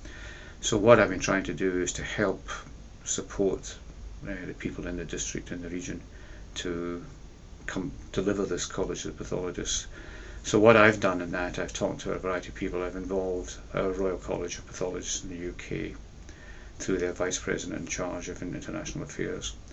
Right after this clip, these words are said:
I've also in-, involved the, what's called the British Division of the International Academy of Pathology, who again, both organisations are very interested in trying to support this initiative. And we are going out to a meeting of the steering group,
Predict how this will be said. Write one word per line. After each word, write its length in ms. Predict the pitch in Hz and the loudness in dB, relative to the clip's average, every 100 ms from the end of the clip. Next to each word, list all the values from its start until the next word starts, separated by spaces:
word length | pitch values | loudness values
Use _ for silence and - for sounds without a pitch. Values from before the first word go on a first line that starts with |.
| - - - - - | -12 -12 -12 -8 -2
I've 100 | 92 | 2
also 360 | 98 92 95 | 2 4 2
in-, 180 | 87 80 | 0 -2
involved 680 | 95 92 90 95 92 90 87 | -4 -4 0 2 4 2 0
the, 160 | 90 87 | -2 0
what's 160 | 85 | -2
called 200 | - 90 | -2 -4
the 40 | 87 | -2
British 320 | 92 - - | 0 0 0
Division 360 | 90 95 92 | 2 2 0
of 80 | 90 | -2
the 80 | 85 | -4
International 480 | 87 95 87 - - | -4 -4 -2 -2 -4
Academy 380 | - 95 92 95 | -4 -4 -2 -4
of 160 | - | -6
Pathology, 540 | - - 87 87 87 - - - - - - - - - | -8 -4 -4 -4 -6 -8 -10 -12 -14 -14 -14 -14 -12 -2
who 160 | - 92 | 4 4
again, 380 | 85 104 92 | 6 6 4
both 640 | 90 95 92 - - - - | 0 0 0 -2 -6 -6 -4
organisations 680 | 90 90 87 82 87 95 | -2 0 0 0 -2 -2
are 60 | 92 | 0
very 240 | 90 90 | 2 2
interested 380 | 87 85 - 92 | 2 0 0 0
in 60 | - | 0
trying 220 | - 87 | -2 -2
to 100 | - | -2
support 440 | - - - 50 50 | -2 -2 -2 -2 0
this 180 | - | -2
initiative. 540 | - - - - - - - - - - - - - | -2 -4 -6 -6 -6 -8 -12 -12 -12 -12 -12 -8 0
And 420 | 98 92 92 92 | 2 2 2 4
we 180 | 98 107 | 8 8
are 40 | |
going 200 | 95 92 | 8 4
out 260 | 90 90 - | 2 2 0
to 480 | - 95 90 90 87 | 2 4 4 4 2
a 60 | |
meeting 340 | 90 92 - 87 | 0 -2 -2 -2
of 320 | 87 85 - | -2 -2 -4
the 240 | 95 90 | -4 -2
steering 540 | 82 - - 98 95 92 - - | 2 2 4 2 2 -2 -10 -4
group, 300 | 95 95 | 0 0